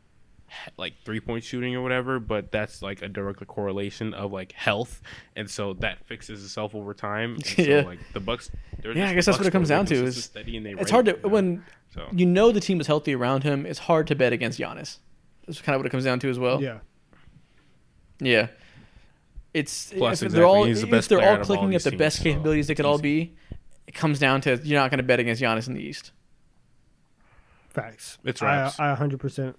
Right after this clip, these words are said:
Speaker 3: I a hundred percent agree. They're gonna win the title. He's gonna get
Speaker 1: It's
Speaker 3: his
Speaker 1: wraps,
Speaker 3: second
Speaker 1: bro.
Speaker 3: Finals M V P. It's gonna be a legendary season for, for Giannis.
Speaker 2: You're gonna be sick when Jokic beats him in the finals.
Speaker 3: I
Speaker 2: <laughs>
Speaker 3: <laughs> Listen, we don't wanna have, we don't wanna have those
Speaker 1: <laughs>
Speaker 3: conversations.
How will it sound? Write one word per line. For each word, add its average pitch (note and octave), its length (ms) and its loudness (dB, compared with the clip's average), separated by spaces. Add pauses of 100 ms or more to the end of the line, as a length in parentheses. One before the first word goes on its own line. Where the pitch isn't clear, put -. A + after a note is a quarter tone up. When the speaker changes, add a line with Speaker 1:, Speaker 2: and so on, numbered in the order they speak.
Speaker 3:
I C#3 140 -2
a B2 40 -4
hundred B2+ 240 -8
percent B2 300 -10
agree. A#2 320 -12 (320)
They're C#3 80 -2
gonna C3+ 160 0
win E3 160 2
the F3+ 60 0
title. E3+ 340 0
He's D3+ 180 -2
gonna C#3+ 160 0
get D3 120 -2
Speaker 1:
It's C#3+ 80 0
Speaker 3:
his C#3+ 100 0
Speaker 1:
wraps, - 80 -8
Speaker 3:
second D3 280 -2
Speaker 1:
bro. C#3+ 80 -12
Speaker 3:
Finals C#3 280 -2
M C#3 100 -2
V C#3 80 -2
P. D3 300 -2 (400)
It's - 100 -18
gonna G3+ 160 8
be G#3+ 60 8
a F#3+ 80 10
legendary F3+ 420 8
season D3+ 300 0
for, C3+ 420 -4
for C#3 100 -4
Giannis. A#2 460 -8 (540)
Speaker 2:
You're D3+ 140 2
gonna D3+ 120 4
be C3+ 80 2
sick D3 240 2
when C3+ 100 -4
Jokic C#3 300 0
beats D3+ 160 0
him D3 60 -4
in C#3 60 -4
the C3+ 40 -6
finals. C#3+ 440 -4 (580)
Speaker 3:
I C3 220 -6 (840)
Speaker 2:
<laughs> - 140 -14
Speaker 3:
<laughs> - 0 -
Listen, E3+ 1400 2 (340)
we F#3+ 260 4
don't A3 200 12
wanna G#3 240 10
have, G3 320 8
we F#3+ 140 4
don't A3+ 120 12
wanna F#3+ 220 10
have F3+ 160 10
those F3+ 180 6
Speaker 1:
<laughs> - 0 -
Speaker 3:
conversations. D3+ 560 -2